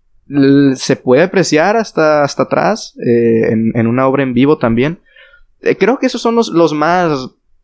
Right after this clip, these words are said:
los más, eh, evidentes, y, y sí me gustaría que si tienen algún otro lo comentaran, y, pero también de entrada estos, ¿es cierto o no? ¿O si se escucha bien? ¿O si se ve bien? ¿O, o, o te dan unos, como en estas obras de teatro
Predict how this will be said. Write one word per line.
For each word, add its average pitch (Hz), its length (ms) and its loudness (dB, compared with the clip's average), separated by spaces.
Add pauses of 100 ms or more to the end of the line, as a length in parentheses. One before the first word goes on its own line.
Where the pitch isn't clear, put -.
(240)
los 143 280 0
más, 139 320 -4
eh, 139 360 -2
evidentes, 123 720 -2
y, 123 160 -2
y 117 40 -2
sí - 120 -6
me 127 120 -4
gustaría 131 360 0
que 123 120 0
si 104 160 -6
tienen 120 220 0
algún 117 220 0
otro 120 240 0
lo 113 140 2
comentaran, 113 640 -2
y, 127 140 -4
pero 117 220 -2
también 110 300 -2
de 127 60 -2
entrada 127 420 -2
estos, 123 500 -4 (220)
¿es 139 180 0
cierto 147 480 -2
o 131 100 0
no? 123 340 0
¿O 117 60 0
si 127 120 -8
se 127 60 -8
escucha - 320 -4
bien? 135 400 -2
¿O 117 120 0
si - 140 -6
se 131 160 -2
ve 123 120 4
bien? 131 460 0 (440)
¿O, 113 100 0
o, 113 360 2
o 117 100 -2
te 113 120 0
dan 113 200 0
unos, 143 340 -6 (300)
como 131 260 -2
en 120 100 0
estas 131 300 -2
obras 139 240 2
de 123 80 2
teatro 123 840 0